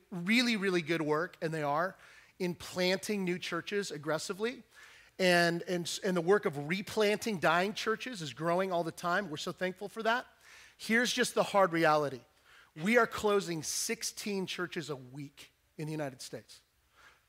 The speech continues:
So just think about that. Like, this morning, there are sixteen churches with probably ten to twenty people who love their church. <laughs> They love each other the way you love each other.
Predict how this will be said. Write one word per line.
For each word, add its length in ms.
So 120
just 200
think 140
about 160
that. 140
Like, 100
this 380
morning, 560
there 140
are 40
sixteen 760
churches 760
with 300
probably 420
ten 240
to 80
twenty 320
people 480
who 160
love 480
their 160
church. 540
<laughs> 40
They 140
love 340
each 200
other 120
the 120
way 100
you 260
love 280
each 180
other. 340